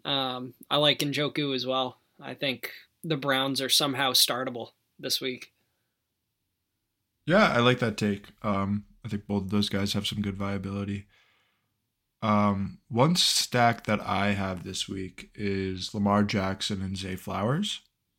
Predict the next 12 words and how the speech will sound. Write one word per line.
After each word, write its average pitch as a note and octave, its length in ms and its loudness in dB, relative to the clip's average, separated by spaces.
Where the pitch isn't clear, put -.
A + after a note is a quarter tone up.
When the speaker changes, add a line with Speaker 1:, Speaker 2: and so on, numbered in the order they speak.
Speaker 2:
um, F#2+ 540 -4
up A2 100 -4
against G#2 260 0
Jacksonville. B2 680 0
Jacksonville A#2+ 480 2
hasn't A#2 300 2
really A#2 180 0
been G#2+ 340 2
that G2+ 180 -2
solid G#2 300 -2
against F#2+ 260 -8
quarterbacks, C#3 640 0